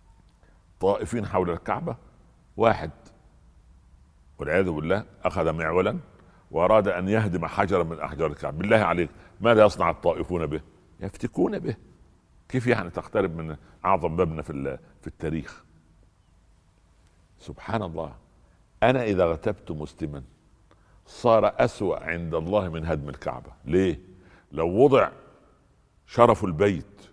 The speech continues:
وقدره في كفة، وحرمة المؤمن، لو وضعت حرمة البيت في كفة وحرمة المؤمن في كفة،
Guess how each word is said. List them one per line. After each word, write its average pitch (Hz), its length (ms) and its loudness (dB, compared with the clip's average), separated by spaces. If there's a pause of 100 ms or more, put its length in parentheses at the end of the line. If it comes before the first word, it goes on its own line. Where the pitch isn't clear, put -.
(120)
وقدره 95 560 0 (1600)
في - 160 -10
كفة، - 380 0 (1400)
وحرمة 80 1300 2
المؤمن، 107 600 0
لو 76 280 -4
وضعت 101 260 2
حرمة 127 420 6
البيت 95 320 2
في 82 140 -8
كفة - 360 -6 (360)
وحرمة 135 460 2
المؤمن 117 320 0
في 92 140 -6
كفة، 113 380 -6